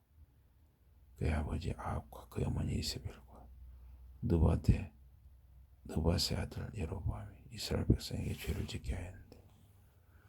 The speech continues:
그도 그들의 길을 따라 걸었기 때문이다. 그는 바알을 섬기고 절하였으므로 그의 아버지와 마찬가지로 이스라엘의 주 하나님의 화를 몹시 돋우었다.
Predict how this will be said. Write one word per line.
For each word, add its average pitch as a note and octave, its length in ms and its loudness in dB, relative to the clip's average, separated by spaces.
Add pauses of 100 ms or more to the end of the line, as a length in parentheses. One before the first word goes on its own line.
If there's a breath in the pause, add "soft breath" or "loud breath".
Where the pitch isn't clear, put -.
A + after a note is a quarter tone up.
(260 loud breath)
그도 D#2+ 260 2
그들의 D#2 400 0
길을 - 400 -6
따라 E2 280 -2
걸었기 - 420 -16
때문이다. - 500 -12
그는 E2 260 0
바알을 E2 380 0
섬기고 E2 460 -4
절하였으므로 - 760 -10 (640 loud breath)
그의 - 140 2
아버지와 D#2+ 440 -2
마찬가지로 G2+ 680 -6
이스라엘의 - 680 -4
주 - 220 -6
하나님의 E2 460 -4
화를 - 360 -4
몹시 - 460 8
돋우었다. - 600 -16